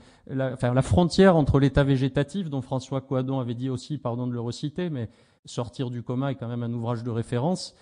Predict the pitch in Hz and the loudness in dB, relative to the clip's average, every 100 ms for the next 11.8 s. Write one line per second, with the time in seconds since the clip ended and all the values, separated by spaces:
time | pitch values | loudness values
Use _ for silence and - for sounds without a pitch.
0 | _ _ - 131 143 143 147 139 127 135 | _ _ 0 2 4 4 2 0 -2 -4
1 | - 131 - 175 165 - 131 131 131 - | -2 -4 -4 -6 -6 -4 -2 0 -2 -2
2 | 147 143 151 135 117 123 - 131 175 202 | -2 0 0 -2 -4 -8 -6 -2 4 4
3 | 220 - - - _ - 131 139 147 160 | 2 -8 -20 -20 _ -10 0 2 2 0
4 | - 170 151 180 156 143 151 143 151 139 | 0 -2 0 -2 -2 -4 -6 -4 -4 -2
5 | 131 131 135 - 165 - 127 143 151 127 | -2 -2 -2 -2 -4 -2 -2 -4 -4 -2
6 | 127 131 123 123 120 117 - 135 165 190 | -4 -4 -6 -6 -4 -6 -6 -6 -4 -4
7 | 131 120 123 117 120 113 123 120 113 110 | -6 -6 -6 -4 -4 -2 -2 -2 -2 -4
8 | 107 117 120 123 117 117 127 123 107 104 | -2 0 0 -2 -4 -2 0 0 -2 -6
9 | - _ _ _ 147 127 117 80 82 110 | -12 _ _ _ -8 -6 -6 -8 -10 -12
10 | 117 - - - - - 104 - 127 - | -12 -12 -12 -12 -14 -14 -12 -4 -2 0
11 | 127 - 131 123 127 208 156 | 0 0 -2 0 2 4 2